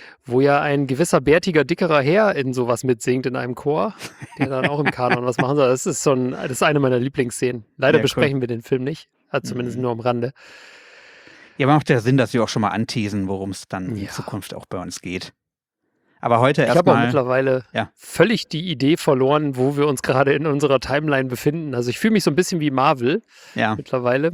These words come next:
Speaker 1: Ich weiß gar nicht mehr, in welchem Universum wir eigentlich gerade sind. Ich glaube, es ist Episode zwanzig, kann das sein?
Speaker 2: Also ich kann dir auf jeden Fall schon mal sagen, wir nehmen für die Zukunft auf.
Speaker 1: Ja.
Speaker 2: Ja. Zukunft ist ja auch oft Weltraum, so Science Fiction. Und da befinden wir uns heute thematisch.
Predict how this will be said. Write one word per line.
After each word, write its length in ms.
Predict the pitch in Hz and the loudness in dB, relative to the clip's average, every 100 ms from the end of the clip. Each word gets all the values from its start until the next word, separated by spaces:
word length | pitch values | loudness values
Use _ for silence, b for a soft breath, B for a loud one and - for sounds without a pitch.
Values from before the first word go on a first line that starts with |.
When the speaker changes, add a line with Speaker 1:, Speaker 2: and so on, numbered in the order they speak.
| 185 | -2
Speaker 1:
Ich 160 | 139 | -2
weiß 160 | 143 147 | 0 2
gar 140 | 151 | 2
nicht 100 | 143 | 2
mehr, 160 | 127 139 | 2 2
in 80 | 127 | 2
welchem 240 | 139 151 | 0 0
Universum 480 | 147 123 127 127 123 | -2 2 2 2 0
wir 120 | 120 | -4
eigentlich 260 | 117 117 - | -6 -8 -6
gerade 180 | 120 110 | -6 -2
sind. 180 | 127 | -4
Ich 80 | 147 | 0
glaube, 200 | - 185 | 2 2
es 80 | 156 | 2
ist 20 | |
Episode 380 | 170 156 143 139 | -2 -2 -2 -2
zwanzig, 360 | - 151 139 - | -4 -4 -4 -8
kann 120 | 113 | -10
das 100 | 107 | -8
sein? 180 | 123 156 | -10 -8
Speaker 2:
Also 140 | - 120 | -6 -6
ich 100 | - | -2
kann 160 | 143 | -2
dir 80 | 160 | 0
auf 100 | 127 | 0
jeden 120 | 160 | 0
Fall 100 | 165 | 0
schon 140 | - 147 | 0 0
mal 60 | |
sagen, 160 | 127 131 | 2 2
wir 80 | 123 | 2
nehmen 140 | 135 | 2
für 80 | 143 | 0
die 100 | 120 | -4
Zukunft 400 | - - 165 - | -4 -2 -2 0
auf. 260 | 156 180 - _ _ _ _ _ | -4 -4 -8 _ _ _ _ _
Speaker 1:
Ja. 260 | 113 107 104 _ | -10 -10 -12 _
Speaker 2:
Ja. 220 | 113 123 - _ _ _ _ | -4 -4 -6 _ _ _ _
Zukunft 400 | - 139 147 135 | -6 0 2 0
ist 140 | 139 - | 0 0
ja 100 | 127 | 0
auch 120 | 120 | 0
oft 340 | - 127 - | -2 -4 -4
Weltraum, 560 | 123 151 151 147 151 147 - | -2 0 2 2 2 -2 -4
so 320 | 139 143 143 156 160 185 214 131 | -2 -2 -2 -6 -16 -20 -20 -10
Science 260 | - 123 | -6 -4
Fiction. 320 | - 151 160 147 _ _ _ _ _ _ _ _ _ B B B B | -6 -4 -2 -4 _ _ _ _ _ _ _ _ _ B B B B
Und 120 | 139 | -2
da 60 | 127 | 2
befinden 320 | 131 - 151 | 2 2 0
wir 40 | |
uns 120 | 135 143 | 0 0
heute 160 | 131 | -2
thematisch. 540 | 131 135 131 - 104 | 0 0 0 -2 -6